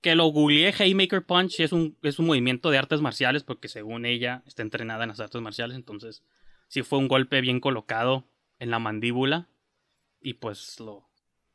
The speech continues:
no sé qué, qué le provocó. Y esa es una de las tantas cosas, pues, ¿no? Más otros golpes y otros,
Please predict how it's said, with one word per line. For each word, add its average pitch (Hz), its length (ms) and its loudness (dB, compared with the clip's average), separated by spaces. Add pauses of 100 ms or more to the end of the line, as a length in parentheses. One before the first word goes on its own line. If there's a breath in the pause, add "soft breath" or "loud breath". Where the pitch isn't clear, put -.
(140)
no 127 160 -8
sé 113 240 -12 (100)
qué, 110 380 -10
qué 113 80 -10
le 120 80 -6
provocó. 117 300 -8
Y 151 80 4
esa 175 80 6
es 185 80 0
una 208 120 0
de 160 40 2
las 127 140 0
tantas 143 340 0
cosas, 147 280 -4
pues, 110 200 -10
¿no? 135 100 0
Más 127 140 0
otros 147 320 -2
golpes 131 440 0
y 127 60 -2
otros, 135 320 -4